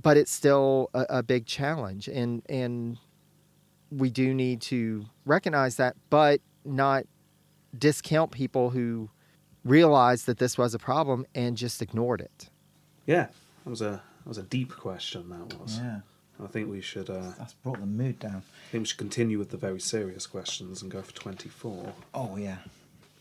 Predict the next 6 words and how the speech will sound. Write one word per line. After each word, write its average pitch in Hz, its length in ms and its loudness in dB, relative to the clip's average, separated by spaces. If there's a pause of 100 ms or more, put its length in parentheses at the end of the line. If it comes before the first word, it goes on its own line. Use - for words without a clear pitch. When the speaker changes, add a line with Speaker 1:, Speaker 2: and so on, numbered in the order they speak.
(140)
Speaker 1:
<laughs> 202 100 10 (960)
Very 117 240 6
serious. 90 560 -4 (680)
Speaker 3:
<clears throat> - 40 -8 (560)
Tony 277 340 4
Thika. - 540 0